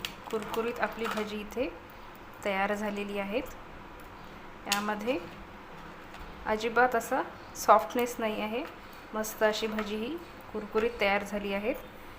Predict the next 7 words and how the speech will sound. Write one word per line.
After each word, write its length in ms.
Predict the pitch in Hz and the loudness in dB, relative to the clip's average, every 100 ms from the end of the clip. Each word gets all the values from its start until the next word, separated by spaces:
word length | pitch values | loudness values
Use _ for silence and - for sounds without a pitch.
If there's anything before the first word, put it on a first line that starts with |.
| - - | -14 -6
तुम्ही 180 | 214 214 | 0 0
ही 160 | 226 226 | 2 2
भजी 360 | 226 214 254 - - - | 2 2 -2 -4 -8 4
सॉससोबत 600 | 214 208 - - 214 208 | 8 8 4 2 2 4
देखील 320 | 208 214 214 226 | 0 -2 -4 -4
खाऊ 220 | - 208 | 0 0
शकता. 360 | 208 202 - | -2 -6 2